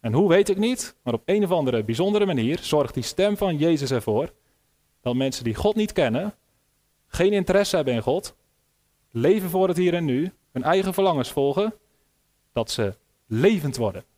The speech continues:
geestelijk leven ontvangen. Nou, dat is goed nieuws voor iedereen die geestelijk dood is. Dus misschien heeft u voor uzelf gehoord en denkt, "Nou, misschien geldt het wel voor mij. Ik heb niet dat verlangen voor God. Ik heb niet die liefde.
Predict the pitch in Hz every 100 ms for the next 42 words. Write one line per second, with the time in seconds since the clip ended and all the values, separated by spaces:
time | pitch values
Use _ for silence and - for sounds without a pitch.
0 | _ - 180 185 - 175 - _ - 131
1 | 131 120 117 _ _ _ _ - 113 135
2 | 104 - _ _ _ _ _ _ _ _
3 | _ _ - _ _ _ _ _ _ _
4 | 123 98 117 135 - 202 170 214 - -
5 | - _ _ _ _ _ _ _ _ _
6 | _ _ _ _ _ - 135 196 135 147
7 | 151 135 139 - 120 127 117 98 - _
8 | _ _ _ _ _ _ _ _ _ _
9 | - 110 - 120 113 - 113 117 107 135
10 | 143 147 139 117 117 113 - - _ _
11 | _ _ _ _ _ - 101 92 123 -
12 | 123 131 127 120 127 117 117 92 98 -
13 | 123 127 - 151 - - 139 139 151 185
14 | 135 - 117 117 - 131 135 120 127 180
15 | - 190